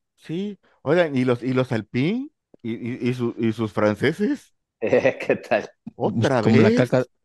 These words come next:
Speaker 3: como la caca del oro.
Speaker 1: No, pero otra vez, eh, tirándose de radiazos entre uno y el otro, ¿y por qué uno, uno sí y yo no? Y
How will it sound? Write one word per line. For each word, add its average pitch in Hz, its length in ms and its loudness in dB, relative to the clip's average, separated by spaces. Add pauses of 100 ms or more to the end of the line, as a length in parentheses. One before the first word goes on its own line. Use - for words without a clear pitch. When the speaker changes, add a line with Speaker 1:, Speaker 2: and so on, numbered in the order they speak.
(220)
Speaker 3:
como 120 220 -2
la 110 100 0
caca 120 240 -4
del 110 180 0
oro. 143 440 -6 (100)
Speaker 1:
No, 135 380 -8
pero 170 180 -4
otra 180 200 -6
vez, 208 400 -4
eh, 151 260 -6 (360)
tirándose 156 520 -2
de 120 100 2
radiazos 151 800 -4
entre 131 320 -4
uno 170 180 -4
y 165 80 -2
el 117 140 -2
otro, 190 380 -2
¿y 165 40 -2
por 127 220 -8
qué 156 320 -4 (320)
uno, 156 320 -2
uno 156 360 -4
sí 170 360 -4
y 160 40 -6
yo 156 180 2
no? 180 420 2
Y 170 220 -6